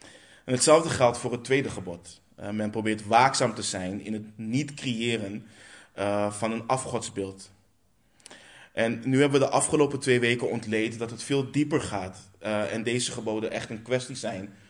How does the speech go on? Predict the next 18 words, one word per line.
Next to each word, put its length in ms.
van 200
het 100
hart. 540
En 140
bij 160
het 160
derde 300
gebod 380
zijn 260
belijdende 520
discipelen 560
vaak 380
al 160
wat 180
minder 440
op 160
hun 120
hoede. 380